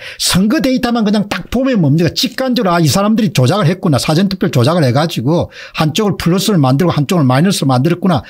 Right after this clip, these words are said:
이걸 금시알 수가 있는 겁니다. 여러분 그다음 세 번째 보시기 바랍니다. 왼쪽은 유릴 지방선거입니다. 오른쪽은 전남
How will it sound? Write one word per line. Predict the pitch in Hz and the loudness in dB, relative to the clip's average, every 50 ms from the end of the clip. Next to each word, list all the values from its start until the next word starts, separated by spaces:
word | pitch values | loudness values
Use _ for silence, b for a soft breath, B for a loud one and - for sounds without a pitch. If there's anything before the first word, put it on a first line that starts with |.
| B B - | B B -2
이걸 | 226 214 160 | -2 0 0
금시알 | - - 151 147 160 170 - - 262 240 165 123 | 0 2 2 2 2 2 2 0 0 2 2 0
수가 | 120 - 202 202 196 139 | 0 0 0 0 2 2
있는 | 117 107 110 117 | 2 2 2 2
겁니다. | 120 127 143 156 151 139 123 101 - _ - | 2 2 0 0 -2 -2 -4 -8 -8 _ -2
여러분 | 165 175 202 170 | 0 0 0 0
그다음 | 196 185 214 | 0 0 0
세 | 190 - - - 156 | 0 0 0 0 0
번째 | 156 202 226 208 - 220 196 | 0 0 0 0 0 -2 0
보시기 | 151 175 165 - - 180 165 135 | 0 0 -2 -2 -2 -2 -2 -2
바랍니다. | 120 131 120 120 120 113 107 101 - 101 - _ | -2 -2 -2 -2 -2 -2 -4 -6 -10 -12 -14 _
왼쪽은 | - 143 139 147 143 - 175 175 170 185 185 175 180 B B B _ - | -2 0 0 0 0 0 0 0 0 0 0 -2 -4 B B B _ -2
유릴 | 143 139 160 175 180 185 196 180 196 170 | 0 2 2 4 2 2 2 2 0 0
지방선거입니다. | 196 - - 156 185 180 180 170 - - 131 107 92 98 98 - 107 - 101 - _ _ - | -2 -2 -2 0 0 0 0 0 -2 -2 -2 -2 -2 -4 -8 -8 -10 -12 -16 -16 _ _ -4
오른쪽은 | 170 165 160 165 170 151 160 - 127 117 151 170 175 170 - _ | 0 0 2 2 0 0 0 0 0 0 2 0 0 -2 -4 _
전남 | - - 147 147 151 156 160 160 170 170 | -2 0 2 2 2 2 2 2 0 -2